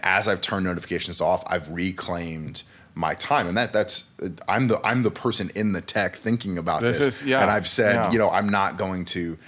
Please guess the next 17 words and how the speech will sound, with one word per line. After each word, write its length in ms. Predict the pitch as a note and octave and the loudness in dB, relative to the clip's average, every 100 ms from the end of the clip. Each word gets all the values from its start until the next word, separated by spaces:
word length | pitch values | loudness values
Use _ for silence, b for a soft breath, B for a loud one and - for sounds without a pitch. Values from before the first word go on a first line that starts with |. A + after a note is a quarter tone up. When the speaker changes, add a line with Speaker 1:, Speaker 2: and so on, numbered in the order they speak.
| B | B
Speaker 1:
have 280 | - G2 F#2+ | 0 2 2
these 160 | F#2+ F#2 | -2 -2
notifications." 520 | F2+ - F#2+ F#2+ D#2+ | -4 -2 -2 -2 -2
I 80 | F#2+ | -2
have 160 | F2 | -2
one 260 | F2+ G#2 A2 | -2 0 2
or 80 | A2 | 0
two 220 | - G#2+ | 0 -2
things 420 | - G2 A2 B2+ | -2 -2 0 -2
for 200 | - D#2 | -2 -2
emergencies 680 | F2 F2 F2 G2 F#2 G2+ E2+ | -2 -2 -2 -2 -4 -4 -4
with 120 | E2 | -6
family 360 | - F2 F2+ F#2+ | -4 -6 -4 -4
members, 360 | F#2 F2+ F2+ E2+ | -2 -2 -2 -4
Speaker 2:
Yeah. 40 | |
Speaker 1:
et 60 | - | -4
cetera, 380 | F#2 F#2 A#2+ | -4 -2 -2